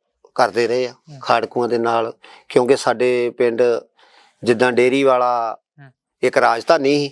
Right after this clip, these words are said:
Speaker 2: ਹਮ।
Speaker 1: ਖਾੜਕੂ ਲਹਿਰ ਦੀ,
Speaker 2: ਹਮ।
Speaker 1: ਤੇ ਸਾਡੇ ਪਿੰਡ ਵੀ ਬਹੁਤ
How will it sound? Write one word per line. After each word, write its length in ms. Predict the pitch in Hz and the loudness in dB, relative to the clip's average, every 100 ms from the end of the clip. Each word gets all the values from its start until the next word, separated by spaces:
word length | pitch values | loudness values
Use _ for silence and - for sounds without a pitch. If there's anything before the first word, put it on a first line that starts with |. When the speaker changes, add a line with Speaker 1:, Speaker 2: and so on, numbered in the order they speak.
| _ 135 | _ -20
Speaker 2:
ਹਮ। 120 | 135 _ _ _ _ _ _ _ _ - - | -20 _ _ _ _ _ _ _ _ -12 0
Speaker 1:
ਖਾੜਕੂ 360 | 123 120 135 | 2 2 2
ਲਹਿਰ 260 | 127 143 151 | 4 4 2
ਦੀ, 220 | 139 120 _ | -4 -12 _
Speaker 2:
ਹਮ। 140 | 139 135 _ _ _ _ - | -20 -20 _ _ _ _ -8
Speaker 1:
ਤੇ 60 | 113 | -6
ਸਾਡੇ 380 | - 123 123 139 | -2 0 2 2
ਪਿੰਡ 260 | 147 143 | 0 0
ਵੀ 280 | 156 147 143 | -2 -2 -6
ਬਹੁਤ 440 | - 127 143 - | -4 -2 -2 -2